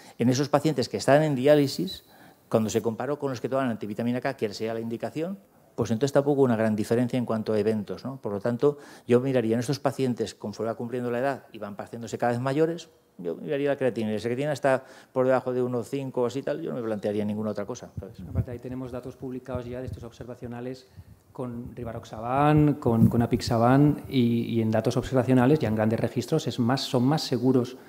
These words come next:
Speaker 2: los acots en ese segmento de enfermedad renal estadio cuatro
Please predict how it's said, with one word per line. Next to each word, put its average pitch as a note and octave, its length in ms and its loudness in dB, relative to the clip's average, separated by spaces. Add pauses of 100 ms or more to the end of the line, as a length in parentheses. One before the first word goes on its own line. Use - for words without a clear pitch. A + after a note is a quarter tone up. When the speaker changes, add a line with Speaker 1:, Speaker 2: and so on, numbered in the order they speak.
(300)
Speaker 2:
los B2 200 0
acots B2+ 360 -2
en A#2+ 80 2
ese A2+ 140 -4
segmento B2 460 2
de A2 60 0
enfermedad G#2+ 280 0
renal A2+ 140 2
estadio A#2+ 280 0
cuatro C3+ 400 2